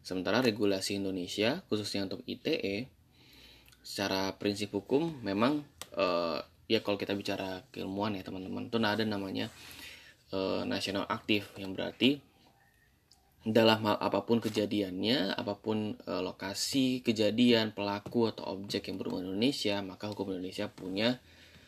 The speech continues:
hak untuk interfere di situ. Cuman itu pun dengan pembatasan bahwa ketika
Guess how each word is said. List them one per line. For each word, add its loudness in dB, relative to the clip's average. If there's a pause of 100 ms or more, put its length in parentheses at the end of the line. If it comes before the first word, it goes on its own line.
(260)
hak 0
untuk -6
interfere -6
di -8
situ. -8
Cuman 0
itu -4
pun 2 (560)
dengan -4
pembatasan 0 (800)
bahwa 0
ketika -2